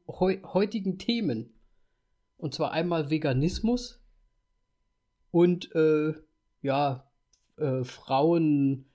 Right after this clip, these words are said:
so ein bisschen Frauen, ähm, Sch-, Stärkung des Frauenbildes, würde ich mal so sagen, ne? Also was grad halt so ein bisschen alles aktuell ist. Weil sie,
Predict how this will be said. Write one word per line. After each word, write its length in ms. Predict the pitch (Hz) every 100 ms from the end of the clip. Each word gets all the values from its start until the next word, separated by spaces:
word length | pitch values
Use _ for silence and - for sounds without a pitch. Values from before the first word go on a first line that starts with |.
| _ _ _ _ _
so 120 | -
ein 100 | 139
bisschen 300 | 175 170 147
Frauen, 680 | 127 - 139 151 156 151 143
ähm, 460 | 131 127 123 123 127 - _ _ _ - - _ _ _ _
Sch-, 200 | - 151
Stärkung 460 | - 135 147 165
des 120 | 135 123
Frauenbildes, 760 | - 131 160 131 131 127 120
würde 140 | 127 127
ich 100 | 123
mal 160 | 123
so 80 | 117
sagen, 360 | 117 117 120 117
ne? 140 | 135
Also 220 | 127 123
was 300 | 120 127 - - _ _ _ _
grad 280 | - 120 120
halt 160 | 120 120
so 80 |
ein 80 | 123
bisschen 540 | 120 123 123 120 120 - _ _ _ _
alles 280 | - 131 131
aktuell 580 | 135 123 139 139 139 135
ist. 260 | 123 - - _ _
Weil 380 | 135 135 139 - _ _ _ _ _ -
sie, 420 | 135 160 160 -